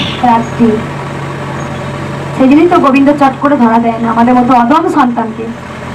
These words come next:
আমরা একটার পর একটা সব step by step চেয়ে নিই ভগবানের কাছ থেকে।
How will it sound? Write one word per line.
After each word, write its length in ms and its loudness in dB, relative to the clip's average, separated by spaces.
আমরা 260 4
একটার 460 2
পর 120 4
একটা 340 0
সব 260 0
step 140 4
by 100 4
step 320 2
চেয়ে 220 4
নিই 160 6
ভগবানের 480 0
কাছ 200 -6
থেকে। 180 -8